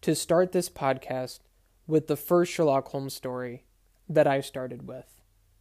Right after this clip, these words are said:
I realize not everyone will have the same connection that I did, but that is the simple reason why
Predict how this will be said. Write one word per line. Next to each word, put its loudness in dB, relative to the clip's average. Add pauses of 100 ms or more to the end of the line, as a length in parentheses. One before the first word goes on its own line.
(760)
I 4
realize 2 (580)
not 8
everyone 4 (760)
will 4
have 4
the -2
same -2
connection -4 (540)
that 4
I 2
did, -6 (880)
but 6
that 12
is 6
the 0
simple -2
reason -4
why 2